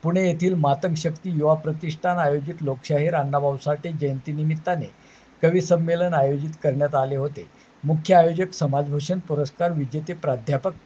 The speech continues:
गुलाबराव नेटके, सौ प्रियंका नेटके यांनी सांस्कृतिक कार्यक्रमांचे आयोजित, आयोजन केले होते.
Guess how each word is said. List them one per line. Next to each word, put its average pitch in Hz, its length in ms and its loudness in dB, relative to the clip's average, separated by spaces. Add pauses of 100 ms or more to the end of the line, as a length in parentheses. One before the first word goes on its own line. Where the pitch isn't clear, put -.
गुलाबराव 139 540 2
नेटके, 135 600 -6 (380)
सौ 165 100 4
प्रियंका 156 480 2
नेटके 156 440 -2
यांनी 151 240 2
सांस्कृतिक 151 800 -6
कार्यक्रमांचे 151 640 -2
आयोजित, 135 360 0 (600)
आयोजन 147 320 2
केले 151 260 0
होते. 127 300 -4